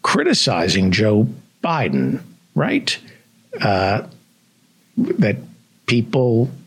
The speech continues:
tend to believe that the times they're living through are the most important, that our times are always the worst. Our parents had World War Two, but Michael Beschloss, you're saying we all need to keep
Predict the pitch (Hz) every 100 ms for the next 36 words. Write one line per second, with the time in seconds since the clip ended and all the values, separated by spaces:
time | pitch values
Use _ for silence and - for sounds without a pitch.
0 | _ - - 110 110 - 127 117 120 110
1 | 107 110 107 107 - 123 - 110 113 113
2 | 107 107 165 196 160 123 107 101 92 -
3 | - - - - 107 101 101 95 - -
4 | - 131 127 123 113 113 110 - 117 101
5 | - 98 87 - 73 - - - 90 -
6 | - 127 135 131 120 101 95 110 117 110
7 | 104 104 - 113 101 90 65 65 - -
8 | - - - _ - 113 - 117 123 123
9 | 127 123 120 110 113 117 117 110 107 107
10 | 104 - 160 147 147 143 131 - - _
11 | - 113 - - 113 123 135 117 120 -
12 | 117 - 135 131 131 110 110 120 127 131
13 | 120 117 - 117 117